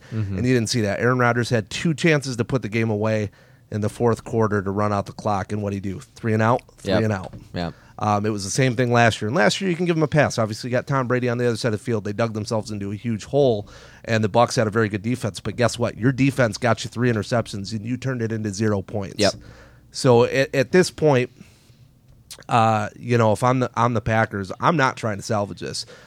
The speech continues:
Speaker 2: Thank you for all the, the great years that you've, you've put in, but you've put us into salary cap hell.
Speaker 1: Mm-hmm.
Speaker 2: Trade 'em coming off your fourth M V P. Try to get, you know, three, four very early picks, first round, second round picks, what have you.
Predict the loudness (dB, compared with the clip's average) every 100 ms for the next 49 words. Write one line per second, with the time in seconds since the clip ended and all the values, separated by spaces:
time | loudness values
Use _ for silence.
0 | _ 0 2 4 2 2 4 4 6 4
1 | 2 -2 -6 -2 0 0 2 2 2 2
2 | -2 -2 0 0 0 -6 -20 -20 -20 -20
3 | -16 -6 -4 0 4 6 6 4 2 -2
4 | -2 -4 -2 2 2 2 -2 2 4 4
5 | 2 2 2 4 4 6 4 2 -6 -8
6 | -6 -8 -10 -12 -8 -2 4 6 6 6
7 | 2 2 2 2 2 0 -6 0 2 2
8 | 2 0 0 -2 -2 -4 -4 0 4 4
9 | 6 4 4 0 0 -2 -8 -4 -2 -2
10 | -4 -2 2 4 2 -2 _ _ -20 _
11 | -18 -12 0 4 4 4 2 2 2 0
12 | -2 -2 -8 -4 -4 -2 -2 -2 -2 -4
13 | -2 -4 -2 -4 -4 -6 -2 0 0 -2
14 | -4